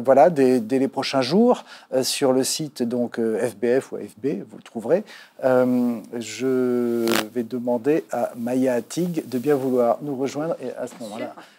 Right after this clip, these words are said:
vous pouvez vous asseoir là-bas si vous voulez. <laughs> Et Maya, si tu veux bien. Ah, vous pouvez aller. Ah, Maya, il faut que tu, faut que tu sois là. Faut que tu, ah bon ? D'accord. Ok.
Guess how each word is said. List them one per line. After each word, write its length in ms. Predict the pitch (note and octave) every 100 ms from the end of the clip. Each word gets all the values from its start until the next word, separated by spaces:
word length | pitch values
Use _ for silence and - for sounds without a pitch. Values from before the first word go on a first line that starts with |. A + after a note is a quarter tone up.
| _ -
vous 80 | - -
pouvez 160 | - G#2
vous 80 | G2
asseoir 240 | G2+ - F2
là-bas 200 | F2 -
si 120 | -
vous 60 | _
voulez. 1080 | - _ _ _ - - - - - - B2 - - - - -
<laughs> 0 |
Et 160 | B2+ B2+
Maya, 420 | B2+ A#2+ C#3 C#3 -
si 140 | - A#2+
tu 140 | A#2+
veux 80 | B2
bien. 240 | B2 C3 - _ _ _ _ _ _ _ _ G#3 G#3 _ G3+ _ _ A3+ A3 A3 - _ -
Ah, 300 | - _ -
vous 120 | D#3
pouvez 260 | D3 D3 D3+
aller. 200 | C3+ C#3+ - _ _ _ -
Ah, 120 | G3
Maya, 240 | E3 F3+ G3+
il 80 |
faut 140 | - D3
que 100 | -
tu, 80 | A#2+ B2
faut 160 | B2 C#3+
que 80 | -
tu 100 | -
sois 200 | - E3
là. 180 | D#3+ B3+ B3+ -
Faut 100 | D3
que 80 |
tu, 220 | - A#2+ - -
ah 80 |
bon ? 160 | E3 A#3 - _ _ _
D'accord. 360 | - D#3+ B2 C3 _ _ _ _ _ -
Ok. 200 | C3+